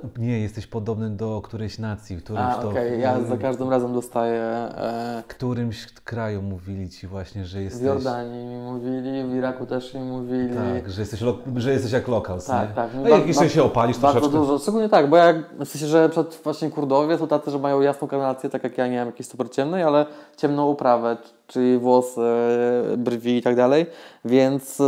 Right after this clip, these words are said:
Speaker 2: tak, ja mam bardzo dużo sytuacji. Nawet teraz w Uzbekistanie co chwilę ktoś do mnie podchodził, e, i zagadywał w lokalnym języku. I ja zawsze tak, e,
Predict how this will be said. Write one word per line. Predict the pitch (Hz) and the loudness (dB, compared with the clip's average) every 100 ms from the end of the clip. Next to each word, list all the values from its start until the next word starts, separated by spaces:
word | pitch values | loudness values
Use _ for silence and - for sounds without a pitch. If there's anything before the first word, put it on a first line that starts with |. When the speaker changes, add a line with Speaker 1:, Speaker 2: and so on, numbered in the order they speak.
| 131 | 6
Speaker 2:
tak, | 139 - | 6 6
ja | 135 | 2
mam | 147 143 | 4 6
bardzo | 147 135 | 4 4
dużo | 131 127 | -2 -4
sytuacji. | - 131 123 123 143 | -2 2 2 2 -2
Nawet | 151 | 0
teraz | 156 151 | 2 0
w | 143 | 0
Uzbekistanie | 143 147 - 151 123 120 123 | -4 -4 -2 -2 0 -2 -4
co | 131 | -8
chwilę | - 151 143 | -2 2 2
ktoś | 143 | 2
do | 135 | 0
mnie | 139 | -2
podchodził, | 131 139 - 135 123 156 202 208 - _ _ _ - | -4 -4 -2 -2 0 0 0 -6 -20 _ _ _ -2
e, | 123 127 | 0 2
i | 131 | 2
zagadywał | 139 143 139 139 139 139 135 | 4 4 4 6 8 6 4
w | 131 135 139 | 2 4 6
lokalnym | 139 139 143 139 139 | 6 2 0 0 -2
języku. | 135 139 143 - 123 120 - | -2 0 -2 -2 -2 -2 -2
I | 123 | 2
ja | 127 | 2
zawsze | 123 123 - | 2 0 -2
tak, | 117 - - | -6 -6 -8
e, | 127 120 113 | -4 -4 -6